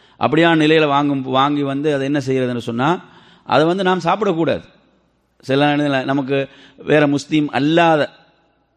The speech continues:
நண்பர்கள் இருந்தா அவங்கள்ட்ட கொடுக்கலாம், அக்கம் பக்கத்துல. இல்ல, அவ-, தாரவங்கள்ட்ட திருப்பி கொடுக்க வேண்டியது இல்லை. புரியுதா சொல்றது? ஓ, தாரவங்கள்ட்ட திருப்பி கொடுக்கறது இல்லை.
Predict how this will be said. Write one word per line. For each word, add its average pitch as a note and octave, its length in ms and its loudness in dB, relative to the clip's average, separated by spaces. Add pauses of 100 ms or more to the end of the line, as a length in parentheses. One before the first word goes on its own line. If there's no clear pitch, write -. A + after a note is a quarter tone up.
(160)
நண்பர்கள் B2 480 -2
இருந்தா A2+ 200 -6
அவங்கள்ட்ட G3+ 260 -4
கொடுக்கலாம், F3 320 -4 (1040)
அக்கம் B2+ 240 -4
பக்கத்துல. C3+ 300 -4 (1300)
இல்ல, G2 100 -4
அவ-, A2+ 220 -2
தாரவங்கள்ட்ட E3+ 460 2
திருப்பி E3+ 160 -2
கொடுக்க D#3+ 180 -2
வேண்டியது C#3 200 -2
இல்லை. G#2 120 -6 (640)
புரியுதா C3 300 0
சொல்றது? G#2+ 260 -2 (1500)
ஓ, C3+ 80 2 (240)
தாரவங்கள்ட்ட E3+ 420 4
திருப்பி D#3+ 200 2
கொடுக்கறது C3+ 340 -2
இல்லை. G#2+ 120 -4